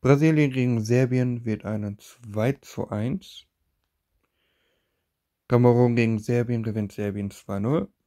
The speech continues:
Brasilien gegen die Schweiz gewinnt Brasilien drei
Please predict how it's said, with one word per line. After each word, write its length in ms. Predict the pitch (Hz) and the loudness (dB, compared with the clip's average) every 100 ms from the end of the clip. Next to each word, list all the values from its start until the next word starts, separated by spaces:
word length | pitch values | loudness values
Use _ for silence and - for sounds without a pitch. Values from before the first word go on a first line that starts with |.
| _ _ _ _ _ _ _ _ _ _ _ - | _ _ _ _ _ _ _ _ _ _ _ 0
Brasilien 580 | 127 123 143 170 156 | 2 4 4 2 0
gegen 180 | 143 156 | 0 -2
die 140 | 139 131 | -2 -4
Schweiz 500 | - 117 120 - - | -4 0 0 -4 -12
gewinnt 380 | 113 123 143 | -6 -4 -4
Brasilien 720 | - 113 117 110 110 104 123 131 _ _ _ _ _ _ _ _ _ _ _ _ _ _ _ - | -4 -4 -2 -2 -2 -2 -8 -16 _ _ _ _ _ _ _ _ _ _ _ _ _ _ _ -16
drei 680 | - - - 123 113 113 | -16 -14 -2 0 2 0